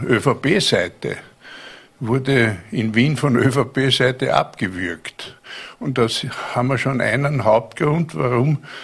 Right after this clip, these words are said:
so überhaupt nichts weitergeht. Die Lehrergewerkschaften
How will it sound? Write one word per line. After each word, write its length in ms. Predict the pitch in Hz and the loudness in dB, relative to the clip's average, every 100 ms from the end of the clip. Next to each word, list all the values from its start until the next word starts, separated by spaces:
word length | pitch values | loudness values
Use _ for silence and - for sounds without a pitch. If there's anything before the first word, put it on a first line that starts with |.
| - | -16
so 220 | - - - | -4 -4 0
überhaupt 760 | 214 269 240 101 92 90 - 113 | 4 4 4 2 4 2 -2 -4
nichts 560 | 110 98 - - - - - - _ _ - | -2 -2 -6 -4 -4 -4 -12 -20 _ _ -8
weitergeht. 880 | 120 104 104 - 98 - - - - - - - - - - | 0 2 0 -4 -6 -8 -12 -14 -20 -18 -16 -14 -16 -12 -2
Die 420 | 131 123 107 90 - - - - - - - - - | 2 4 4 0 -10 -20 -20 -20 -18 -16 -16 -16 -12
Lehrergewerkschaften 1300 | 107 107 135 147 135 131 123 127 - 165 123 - 139 | -6 0 2 2 2 2 2 2 -2 -2 -2 -4 -6